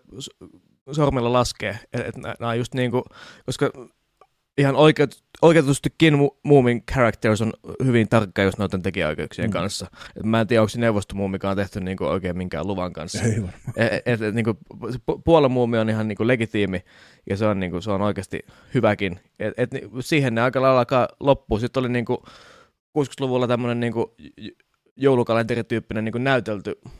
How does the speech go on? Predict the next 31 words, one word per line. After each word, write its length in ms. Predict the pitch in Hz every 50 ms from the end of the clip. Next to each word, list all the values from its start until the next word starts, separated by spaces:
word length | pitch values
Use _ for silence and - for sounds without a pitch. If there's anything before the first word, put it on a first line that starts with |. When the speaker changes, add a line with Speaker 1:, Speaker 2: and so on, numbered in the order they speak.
| _ -
Speaker 1:
muumisarja, 520 | 120 110 101 101 98 101 101 95 98 98
missä 200 | 98 98 - -
oli 60 | 107 98
niinku 260 | 98 101 98 107 90 - _ - - _ _ _ _ - -
semmoiset 240 | - 117 107 117 120
muumimaailman 560 | 135 127 120 120 113 110 110 110 110 113 90
asut 260 | 101 - 113 101 _
päällä 260 | - 104 98 95 95 95
niillä 220 | 98 95 92 92
periaatteessa 440 | - 104 92 90 92 - - 101 -
niinku 100 | 107 98
näyttelijöillä. 640 | 101 104 101 98 - - - 85 71 64 58 52 - - _ _ _ _ _ _ -
Speaker 2:
Mä 100 | 202 190
oon 100 | 165 143
varmaan 300 | 131 127 123 120 113 113
nähnyt 280 | 113 107 107 107 107 -
tosta 220 | - 120 98 - - -
kans 140 | 76 - - -
pätkiä 340 | - 85 - _ - 123
Speaker 1:
Joo, 100 | 110 92
Speaker 2:
jossain. 360 | 76 - - - - - - - - -
Speaker 1:
joo. 160 | 104 95 85 - _ _ _ _ - - _
Mut 120 | - 101 131
on 100 | 139 139
niinku 120 | 127 139
jo 120 | 139 135 143 - 143
hy-, 140 | 151 - 147
hyvin 300 | 170 170 170 147 131 127
rajattu 320 | 127 120 110 104 - - - -
tää 160 | 95 92 92
niinku, 340 | 95 95 95 87 101 95